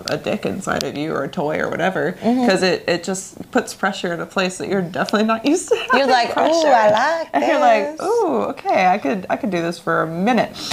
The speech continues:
Speaker 1: But
Speaker 2: <laughs>
Speaker 1: my thing is always, like, taking it out afterwards, because putting it in, <clears throat> it's so hard for me to relax in all aspects of life. Oh my God.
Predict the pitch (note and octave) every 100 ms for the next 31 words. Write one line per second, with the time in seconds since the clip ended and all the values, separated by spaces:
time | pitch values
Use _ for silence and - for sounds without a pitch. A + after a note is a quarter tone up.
0 | - - C4+ B3 G4+ F#4+ D5 C#5+ G4+ A4+
1 | A4+ F4 D4+ C#4 C#4 C4 A3 G3+ A#3+ A#3+
2 | A3 F3+ - D#3 F3+ - A#3 B3+ C4+ -
3 | - D#4+ - E4 F#4+ F4+ G3 A#2+ C#3 E3
4 | - - - - - - _ _ - -
5 | _ - - C4 B3 F#4 G4+ A#3 G#3 A3
6 | F#3 F3+ E3 E3 F#3 - - B3 - F#3+
7 | G#3 F3 F3+ E3+ - E3 E3+ D#3 - F3
8 | F3+ E3 D3